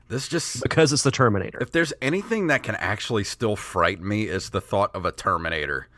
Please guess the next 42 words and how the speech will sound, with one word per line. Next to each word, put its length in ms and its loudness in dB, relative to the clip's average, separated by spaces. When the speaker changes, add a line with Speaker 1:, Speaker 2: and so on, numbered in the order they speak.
Speaker 1:
coming 340 -2
after 320 0
me. 260 -6
So 400 0
being, 300 4
Speaker 2:
Mm-hmm. 60 2
Speaker 1:
putting 300 2
that 240 2
in 100 0
a 60 0
game, 600 -4
a 100 -2
survival 680 0
horror 580 0
type 320 -4
game, 420 -2
I 160 2
am, 300 -4
like, 280 -2
they, 200 0
that's 200 4
all 200 6
they 160 4
had 200 0
to 80 -4
say 440 -2
was 200 0
just 340 -2
a 60 -8
survival 640 2
game 460 -4
set 380 -2
in 140 -4
that 200 2
universe's 640 0
bleak 340 -4
machine 520 -4
ruled 280 0
future. 460 -4
And 160 0
I'm 300 2
there. 360 2